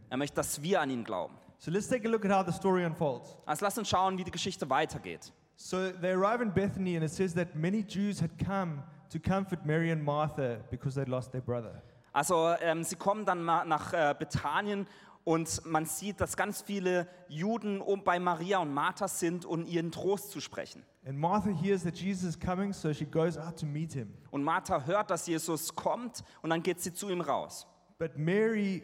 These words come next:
Speaker 2: she can't even get up. She's just grieving so much.
Speaker 1: Aber Maria ist so voller Schmerz, dass sie gar nicht aus dem Haus kommen möchte.
Speaker 2: Okay, so we'll read from verse twenty-one.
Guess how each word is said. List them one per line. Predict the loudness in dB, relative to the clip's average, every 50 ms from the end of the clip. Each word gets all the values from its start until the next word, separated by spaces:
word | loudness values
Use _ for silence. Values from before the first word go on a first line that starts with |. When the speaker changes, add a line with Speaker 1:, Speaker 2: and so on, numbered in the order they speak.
| -8 -12
Speaker 2:
she | -12 -10 -10 -4
can't | 0 2 4 4
even | 4 4 2 2
get | 2 2 4
up. | 2 0 0
She's | -4 -6 -8 -6 -4
just | -6 -6 -4 -2
grieving | 0 2 2 2 0 -2 -4 -6
so | -6 -6 -4 -4 -4 -4
much. | -4 -6 -8 -8 -10 -14 -18 -20 -20 -20 _ -2
Speaker 1:
Aber | 0 2 4
Maria | 4 2 2 0 0 0 0 0
ist | 0 0
so | -2 -2 -2
voller | 0 0 0 2 2
Schmerz, | -2 -2 -4 -4 0 0 0 0 -2 -2
dass | -4 -2 -2
sie | 0 2
gar | 2 2 2
nicht | 2 -2
aus | -2 -2 -4
dem | -4 0 0
Haus | 0 0 0 -4
kommen | -6 -6 -6 -6 -6
möchte. | -10 -12 -14 -18 -20 -20 _ _ -14
Speaker 2:
Okay, | -4 -2 -2 -2
so | 0 0 2 2
we'll | 2 4 4
read | 2 2 0 -2 -2
from | -2 -2 -2
verse | 0 -2 -2 -4 -4
twenty-one. | -4 -2 -2 0 0 0 0 0 0 -2